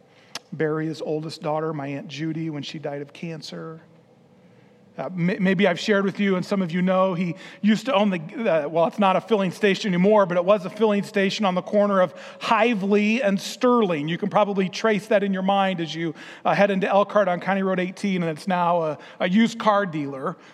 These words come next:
um, but right there, um, by the tracks. And,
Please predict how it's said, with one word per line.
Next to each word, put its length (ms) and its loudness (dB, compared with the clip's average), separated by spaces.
um, 180 -2
but 80 -2
right 240 -2
there, 400 -2
um, 220 -10
by 160 -2
the 80 -10
tracks. 640 -4
And, 220 -10